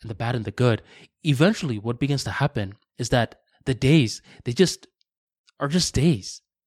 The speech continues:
It's not good days, bad days, and it really just changes your mind.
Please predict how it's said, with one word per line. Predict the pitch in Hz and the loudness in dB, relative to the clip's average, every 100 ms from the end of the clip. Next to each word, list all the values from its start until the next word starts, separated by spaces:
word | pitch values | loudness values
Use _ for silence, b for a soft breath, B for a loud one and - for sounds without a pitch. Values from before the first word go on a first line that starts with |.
| _ | _
It's | - | -2
not | 185 185 - _ _ | 2 2 -2 _ _
good | 143 135 | 0 2
days, | 143 131 123 | 2 2 0
bad | _ 110 113 | _ -2 -2
days, | 123 120 117 B B B | -2 -2 -4 B B B
and | 147 156 | -2 -2
it | 160 139 | -2 0
really | 143 226 247 | 4 6 6
just | 185 - | 4 0
changes | - 147 143 135 | -2 -2 0 0
your | 110 | -2
mind. | 90 92 85 | -6 -10 -12